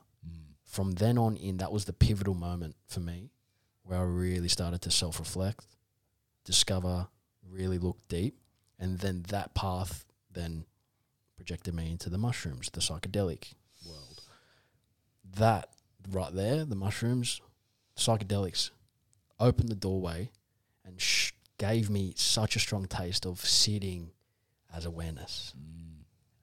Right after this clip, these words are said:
Speaker 2: your true self. 'Cause really, that self-inquiry, like, that discovering who you are, that self-inquiry, when you sit and you ask yourself, if you want to really shut your mind up, sit quiet in a room, no distractions, and ask yourself,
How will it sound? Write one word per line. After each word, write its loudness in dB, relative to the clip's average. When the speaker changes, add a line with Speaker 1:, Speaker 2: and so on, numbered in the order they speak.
Speaker 2:
your -12
true -4
self. -2
'Cause -20
really, -12
that -14
self-inquiry, 2
like, -10
that -10
discovering 2
who 0
you 0
are, -2
that -4
self-inquiry, 0
when -2
you -4
sit 2
and -6
you -8
ask -4
yourself, -4
if -14
you 2
want 2
to 2
really 4
shut 8
your -2
mind 0
up, -2
sit 2
quiet 0
in -2
a 2
room, 0
no 0
distractions, -4
and -6
ask 0
yourself, -2